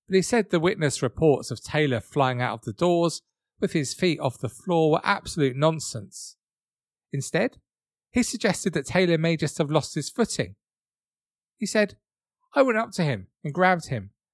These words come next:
and started to push him towards the door. The doors were closed at the time, so I pushed him out of the door still holding to him.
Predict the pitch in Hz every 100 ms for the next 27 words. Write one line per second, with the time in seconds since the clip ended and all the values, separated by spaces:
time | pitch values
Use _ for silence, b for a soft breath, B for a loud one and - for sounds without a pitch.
0 | _ - 151 - 196 185 170 170 - 139
1 | 156 - 135 120 147 127 110 113 - 190
2 | 220 214 _ _ _ _ _ _ _ _
3 | _ - 202 226 196 185 - 226 220 190
4 | 156 127 - 131 117 - 131 - 151 151
5 | 147 139 131 120 165 160 143 - 143 147
6 | 147 131 110 107 107 101